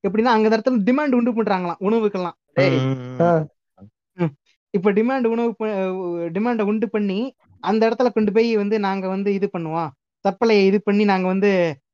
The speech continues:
Speaker 1: ஆ, இது பண்ணுவோம். அதாவது இந்த, இந்த உ-, இந்த உலகத்துல வந்து வாரை நடத்துறதே நாங்க தான். வாரை நடத்துறது மூலியமா எங்களுக்கு வேண்டிய ஸ்டாக்ஸை நாங்க இன்க்ரீஸ் பண்ணுவோம், டிக்ரீஸ் பண்ணுவோம். எங்களுக்கு சம்மந்தம் இல்லைன்னா நாங்க வாரை ஸ்டாப் பண்ணிடுவோம்.
Speaker 2: டோப் அடிச்சுட்டு பேசுற மாதிரியே பேசிருக்கானுங்க டயலாக் எல்லாம்.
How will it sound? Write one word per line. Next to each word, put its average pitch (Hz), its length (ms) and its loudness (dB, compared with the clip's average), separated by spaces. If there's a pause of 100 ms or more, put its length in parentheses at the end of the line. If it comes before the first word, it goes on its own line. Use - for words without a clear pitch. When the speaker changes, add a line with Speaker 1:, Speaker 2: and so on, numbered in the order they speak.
(180)
Speaker 1:
ஆ, 156 480 -2 (640)
இது 208 240 0
பண்ணுவோம். 185 120 2
அதாவது 247 340 2
இந்த, 202 300 -2
இந்த 185 140 -2
உ-, 185 180 -4
இந்த 185 120 -2
உலகத்துல 226 420 -2
வந்து 226 80 0
வாரை 214 340 2
நடத்துறதே 208 480 -2
நாங்க 175 260 -2
தான். 170 280 -4 (360)
வாரை 208 320 2
நடத்துறது 190 480 -2
மூலியமா 185 540 0 (280)
எங்களுக்கு 190 360 0
வேண்டிய 208 320 2
ஸ்டாக்ஸை 196 440 -4
நாங்க 196 160 -4
இன்க்ரீஸ் 202 420 -4
பண்ணுவோம், 208 300 0
டிக்ரீஸ் 202 280 -2 (120)
பண்ணுவோம். 190 320 -2 (280)
எங்களுக்கு 190 340 2
சம்மந்தம் 202 420 0
இல்லைன்னா 196 200 0
நாங்க 165 280 0
வாரை 185 160 2
ஸ்டாப் 175 380 -6
பண்ணிடுவோம். 147 320 -6 (1120)
Speaker 2:
டோப் 269 300 4
அடிச்சுட்டு 226 360 0
பேசுற 202 300 4
மாதிரியே 202 320 4
பேசிருக்கானுங்க 165 600 2
டயலாக் 160 360 6
எல்லாம். 143 240 2